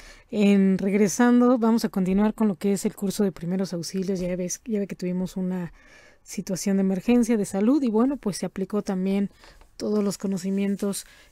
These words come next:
que estamos, eh, adquiriendo a través de este microcurso. <laughs> Un microcurso, ¿no?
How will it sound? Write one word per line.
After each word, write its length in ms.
que 80
estamos, 680
eh, 440
adquiriendo 600
a 40
través 380
de 120
este 420
microcurso. 840
<laughs> 460
Un 200
microcurso, 680
¿no? 140